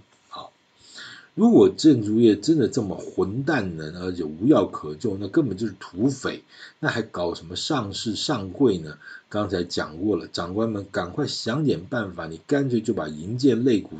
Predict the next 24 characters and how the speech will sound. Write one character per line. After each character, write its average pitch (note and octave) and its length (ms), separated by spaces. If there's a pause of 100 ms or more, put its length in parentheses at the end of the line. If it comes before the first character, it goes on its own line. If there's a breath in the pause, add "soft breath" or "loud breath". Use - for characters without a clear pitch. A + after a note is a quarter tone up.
整 - 160
个 D#2+ 100 (100)
撤 D#3+ 280
掉 G#2+ 200
就 F#2+ 120
行 F#2 340
了。 - 180 (1080 soft breath)
怎 A#2+ 140
么 G#3 140
可 D3 180
以 - 20
到 G#2 140
大 A#2 320
众 G#2 260
市 - 300
场 D#2 240
去 A2+ 140
募 A2+ 240
集 E2+ 240
资 A2 340
金？ A2+ 200
这 C#3+ 120
怎 - 180
么 - 140